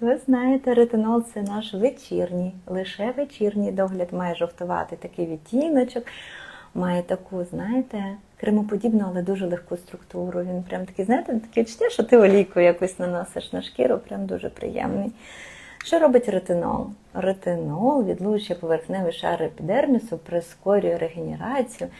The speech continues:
а також стимулює синтез наших нових клітин. Він бере нові клітини вночі за ручку і тягне їх на поверхню. Як і ліфтинг-крем, ретинол не варто використовувати до тридцяти років, тому що це дійсно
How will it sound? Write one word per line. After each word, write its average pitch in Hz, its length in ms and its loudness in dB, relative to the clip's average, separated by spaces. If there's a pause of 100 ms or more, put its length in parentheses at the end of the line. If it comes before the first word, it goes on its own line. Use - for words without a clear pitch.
(200)
а 165 100 -8
також 254 360 2
стимулює 190 560 0
синтез 220 640 -2
наших 185 540 -6
нових 190 280 -4
клітин. 180 480 -6
Він 165 140 -6
бере 196 400 -4
нові 233 240 0
клітини 226 640 2
вночі 202 640 -2
за 180 140 -4
ручку 226 520 0 (380)
і 196 100 -2
тягне 190 440 -2
їх 185 340 -6
на 160 80 -12
поверхню. 160 580 -4 (200)
Як 165 260 -4 (180)
і 208 120 2
ліфтинг-крем, 180 880 -2 (320)
ретинол 180 680 -4 (260)
не 180 120 -2
варто 175 360 -8
використовувати 170 880 -4
до 170 140 -8
тридцяти - 560 -10
років, - 400 -12 (640)
тому 170 200 -2
що 175 160 -2
це 175 160 -8
дійсно 214 680 -2